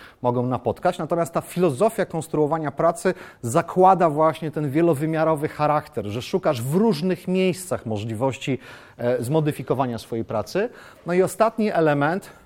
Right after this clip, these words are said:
to są przekonania, to znaczy to, jak myślisz o swojej pracy. Ten salowy, który zaczyna inaczej spostrzegać swoje, swoje, e, zadania, on, e,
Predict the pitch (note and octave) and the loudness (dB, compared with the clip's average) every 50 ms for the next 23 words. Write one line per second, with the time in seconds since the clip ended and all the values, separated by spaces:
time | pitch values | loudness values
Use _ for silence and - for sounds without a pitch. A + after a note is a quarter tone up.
0 | _ _ _ _ _ _ _ _ _ _ _ _ _ _ _ _ _ _ - - | _ _ _ _ _ _ _ _ _ _ _ _ _ _ _ _ _ _ -20 -12
1 | - - E3 - F3+ D#3+ - - - F#3+ - - F3 E3 E3+ E3+ D#3+ C#3+ A#2+ G#2 | -6 -6 -4 -2 -2 -4 -2 0 0 2 2 2 2 4 4 4 4 4 2 0
2 | F2 - - G#2+ G2+ G2+ - C3+ - - G3+ G#3 G#3 G3+ G3 F#3+ - D#3+ E3 F3+ | -4 -8 -10 -12 -10 -8 -8 -6 0 4 4 6 6 6 4 4 2 0 0 2
3 | G3 G3+ - - D#3+ D3 - - C3+ A#2+ - - C3+ B2+ B2 G#2+ - A#2+ A#2 A2 | 2 2 0 -2 -4 -6 -4 -4 -6 -6 -2 0 2 2 2 2 2 2 2 2
4 | F2+ - - - - _ _ _ _ _ _ _ _ _ _ _ _ _ _ _ | 0 -2 -10 -18 -20 _ _ _ _ _ _ _ _ _ _ _ _ _ _ _
5 | _ _ _ _ _ _ _ - F3 F3+ F3+ - - F#3 F3+ F#3 G3 G#3+ G3 F#3 | _ _ _ _ _ _ _ 4 4 4 4 4 6 6 8 10 10 8 8 6
6 | F#3 - - F3+ E3+ E3 D3 E3 D#3 - - F#3 F3+ E3+ D#3 D3 E3 F3+ F#3 - | 4 4 4 4 4 4 4 2 0 0 0 -2 0 0 0 0 0 0 -2 0
7 | - E3 D3 - - E3 D3 - - - F#3 E3+ D#3 D3+ D3 - - - - D#3+ | -2 -2 -2 -4 -4 -6 -6 -6 -4 -4 -4 -2 0 -2 -2 -4 -4 -2 0 2
8 | D#3 D3+ D3 C#3+ C#3+ C#3 - - - - - - - - - - - D#3+ D#3+ D3+ | 4 6 6 6 4 2 -2 -10 -20 -20 -20 -20 -16 -14 -10 -2 2 2 4 6
9 | D3 C#3+ C#3+ C#3 C3+ C3+ C3+ C3+ - - C3+ C3 B2+ C3 C3 C3 B2+ B2+ B2+ B2 | 6 6 8 8 8 8 8 6 4 2 2 4 4 6 6 6 6 6 4 2
10 | B2 A#2+ B2+ C3 A#2+ C3+ E3 D3 B2 D#3+ D#3+ D#3+ D#3+ E3 F#3 G3+ F#3+ - E3 D#3+ | 0 -4 -2 0 4 4 6 6 8 6 6 6 6 4 2 2 2 2 2 4
11 | D#3+ D#3 D#3 D#3+ D3+ - - - - - - _ - - C3 C3 C3 C3 B2+ B2 | 4 4 2 0 -4 -6 -14 -20 -20 -20 -20 _ -4 2 4 6 6 8 6 6